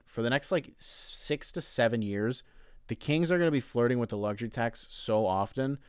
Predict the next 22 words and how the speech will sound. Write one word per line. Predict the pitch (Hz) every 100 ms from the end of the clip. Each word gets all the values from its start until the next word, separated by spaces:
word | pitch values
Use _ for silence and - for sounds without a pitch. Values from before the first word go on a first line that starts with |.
| - _ _
that | 110 104 101 -
if | 127 123
you're | 135
somehow | - 143 147 139
able | 127 123 117
to |
land | 113 107 110
somebody | - 104 101
like | 92
Lauri | 98 101 98
Markkanen | 95 98 95 92
and |
he | 98
becomes | 107 101 107 98
unrestricted | 101 98 - - 104 98
in, | 95 92
what, | 92 92
twenty | - 110 101
twenty-one, | - 98 92 101 101
I | 95
think, | - 87 87 - _ _ _ _ _ _
um, | 92 87 82 85